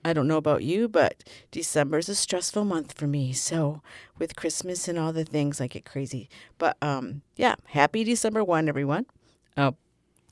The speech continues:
on Thursdays, we talk about something we're thankful for. So I asked Kylie if she would share maybe something that's recently that she's,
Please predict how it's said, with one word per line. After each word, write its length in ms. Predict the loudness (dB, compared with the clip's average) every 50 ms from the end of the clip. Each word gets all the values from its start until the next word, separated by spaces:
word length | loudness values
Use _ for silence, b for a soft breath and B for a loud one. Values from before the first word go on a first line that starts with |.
| _ -2
on 180 | 0 0 2 4
Thursdays, 440 | 6 6 6 8 6 4 2 2
we 80 | 0 -2
talk 240 | 0 2 0 0 2
about 220 | 2 2 2 2
something 320 | 2 -2 -4 -2 -2 0 0
we're 100 | 0 -2
thankful 400 | -2 0 0 0 0 0 -2 -4
for. 320 | -2 0 2 2 2 2
So 140 | 2 0 -2
I 60 | 0
asked 420 | 2 2 2 2 0 -2 -6 -6
Kylie 500 | -4 -2 0 2 2 2 0 0 -2 -4 B B B B B B B B
if 100 | -4 -2
she 180 | 0 2 4 4
would 160 | 4 4 4
share 920 | 2 2 2 4 6 6 6 6 6 6 6 6 6 4 4 4 4 4 2
maybe 280 | 0 -2 -4 -4 -2 -2
something 420 | -2 -4 -4 -4 -4 -2 -2 0
that's 380 | 0 0 -2 -4 -8 -16 -16 -8
recently 640 | -6 -4 -4 -4 -4 -6 -8 -6 -4 -4 -4 -2 -2 -2
that 180 | -2 -4 -6
she's, 280 | -8 -10 -12 -10 -12